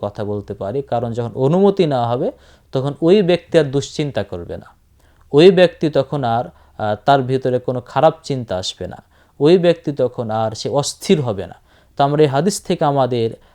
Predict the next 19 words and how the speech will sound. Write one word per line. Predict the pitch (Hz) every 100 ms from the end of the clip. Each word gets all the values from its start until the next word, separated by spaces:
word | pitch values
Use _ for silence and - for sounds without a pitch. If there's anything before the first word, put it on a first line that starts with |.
| _
আহ, | 101 98
সমাজে | 101 - 147 165 147 127 107 98 95
যে | - 101
চলাফেরা | - 143 156 151 - 120
কীভাবে | 117 139 143 156
হবে, | 131 120 123
তার | 120
একটা | 110 - 120
সুন্দর | - 156 147 123
আমরা | 110 117 214 - _ _ -
দিক | 104 160 -
নির্দেশনা | 151 131 120 - 110 92
পাই। | - 82
এভাবে | 127 151
রাসূল | 139 123
সাল্লাল্লাহু | 110 - 160 -
আলাইহি |
ওয়াসাল্লাম | 123 117 110 117
আমাদের | 113